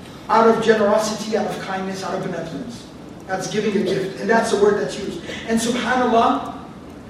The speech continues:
the Quran, when it talks about children, when it talks about children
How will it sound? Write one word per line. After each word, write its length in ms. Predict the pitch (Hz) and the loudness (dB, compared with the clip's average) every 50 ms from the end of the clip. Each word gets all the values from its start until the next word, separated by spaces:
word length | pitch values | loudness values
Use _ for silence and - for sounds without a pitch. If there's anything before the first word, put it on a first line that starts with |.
| - - - - - | -18 -18 -18 -4 2
the 80 | - 214 | 2 4
Quran, 1120 | 214 220 233 220 233 - - 254 - 196 185 214 220 226 254 262 - - - - - - 185 | 4 6 6 6 6 6 6 6 6 6 6 6 6 6 4 4 4 0 -2 -6 -8 -6 0
when 140 | 202 214 220 | 2 4 4
it 100 | 214 - | 4 4
talks 300 | 220 233 247 233 - 277 | 2 2 0 0 0 0
about 320 | 269 247 247 - - - | 0 2 2 2 0 0
children, 800 | - - 190 190 196 - - - 262 269 - - - - - - - - - - - - - - - - - - - - - - - - | -2 0 2 4 4 6 6 6 6 6 6 4 2 -2 -6 -8 -10 -14 -16 -18 -18 -18 -18 -18 -18 -18 -18 -18 -18 -18 -18 -18 -16 -12
when 120 | - 185 190 | -8 -6 -4
it 80 | 196 | -4
talks 260 | 190 196 214 220 - 247 | -2 -2 -2 -2 -2 0
about 220 | - 202 190 - | 0 2 2 0
children 680 | - - 185 202 202 202 247 269 - - - - - | 0 0 2 4 4 6 6 4 4 2 0 -4 -8